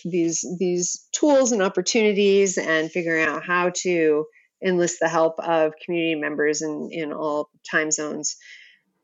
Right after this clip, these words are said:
I also feel strongly that companies are going to say, "Well, look, it didn't, you know, it didn't cost me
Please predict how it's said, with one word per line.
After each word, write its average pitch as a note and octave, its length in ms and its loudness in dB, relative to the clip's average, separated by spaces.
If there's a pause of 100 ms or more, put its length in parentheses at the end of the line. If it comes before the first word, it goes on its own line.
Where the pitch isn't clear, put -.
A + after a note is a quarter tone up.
(340)
I D4 180 4
also A3+ 580 4
feel G3 280 0
strongly E3+ 720 -2
that D#3 480 2
companies F3 680 0
are D#3+ 360 2
going D#3+ 400 -4 (120)
to D#3+ 220 0
say, D#3 320 0
"Well, E3+ 360 2
look, F#3+ 260 0
it - 120 -4
didn't, E3 380 -6
you E3+ 100 -8
know, D3+ 200 -10 (200)
it - 100 -10
didn't F#3+ 200 0
cost C#4 360 0
me E3+ 200 -4